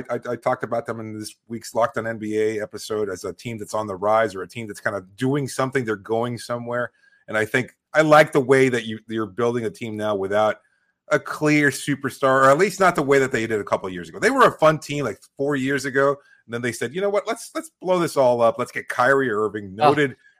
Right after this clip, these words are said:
Speaker 2: you're such
Speaker 1: welcome
Speaker 2: an
Speaker 1: guy in the
Speaker 2: N B A
Speaker 1: locker
Speaker 2: nerd.
Speaker 1: room."
Speaker 2: This is why you, this is why you're able to do podcasts six days a week. It's like you, you prefer the Spencer Dinwiddie, uh, wh-, who else was on that team? Like the Karis LeVert Brooklyn Nets?
Speaker 1: Yeah.
Speaker 2: No.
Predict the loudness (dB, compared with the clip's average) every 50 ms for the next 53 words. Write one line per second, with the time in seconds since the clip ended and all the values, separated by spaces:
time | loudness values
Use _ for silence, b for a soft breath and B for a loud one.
0 | b b -12 -8 0 4 6 6 6 4 2 2 4 4 6 6 6 4 4 4
1 | 2 2 2 0 -4 -4 -8 -8 -6 -8 -8 -6 -4 -2 -2 0 0 -2 -4 -6
2 | -8 -10 -10 -10 -10 -12 -10 -6 -4 -4 -4 -2 -4 -4 -4 -4 -4 -6 -6 -8
3 | -8 -8 -12 -14 -14 -10 -8 -6 -6 -6 -8 -10 -10 -10 -10 -10 -12 -16 -18 -20
4 | -20 -20 -20 -20 -20 -14 -10 -10 -10 -8 -10 -10 -10 -10 -10 -10 _ b b b
5 | b b b b -10 -6 -2 -2 -2 -2 -2 -6 -6 -6 -4 -2 -2 -2 -2 -4
6 | -4 0 2 2 2 2 0 -4 -4 -2 0 0 0 0 -4 -8 -8 -2 0 0
7 | 0 0 -2 -2 -2 -4 -4 -6 -6 -8 -8 -6 -2 0 0 2 2 2 2 0
8 | 0 -2 -4 -6 -8 -8 -8 -10 -8 -6 -4 -2 -4 -4 -4 -10 -10 -8 -6 -8
9 | -8 -10 -12 -12 -8 -6 -6 -8 -8 -12 -8 -4 -2 0 0 0 -2 -4 -8 -8
10 | -6 -4 -6 -6 -6 -6 _ -10 -8 -8 -8 -8 -8 -8 -6 -4 -4 -4 -6 -6
11 | -8 -12 -10 -6 -2 0 0 0 0 -4